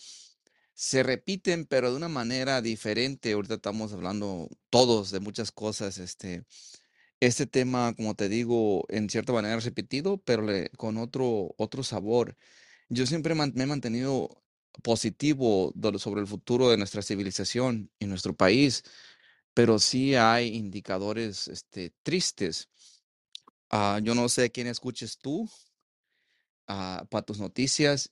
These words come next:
y qué comentaristas te gusta escuchar. Obviamente, todos estamos viendo lo, lo mismo. Estamos viendo un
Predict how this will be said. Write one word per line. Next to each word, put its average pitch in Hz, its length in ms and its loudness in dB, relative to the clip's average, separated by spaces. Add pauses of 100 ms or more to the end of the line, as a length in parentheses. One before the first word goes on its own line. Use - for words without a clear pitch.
y 104 180 -6
qué - 220 -4
comentaristas 101 580 -2
te - 80 -4
gusta 101 200 -4
escuchar. 117 600 0 (800)
Obviamente, 123 1080 2 (140)
todos 120 260 4
estamos 117 300 0
viendo 113 220 0
lo, 92 200 0
lo 98 140 0
mismo. 104 540 -4 (120)
Estamos 110 380 2
viendo 113 240 4
un 117 360 4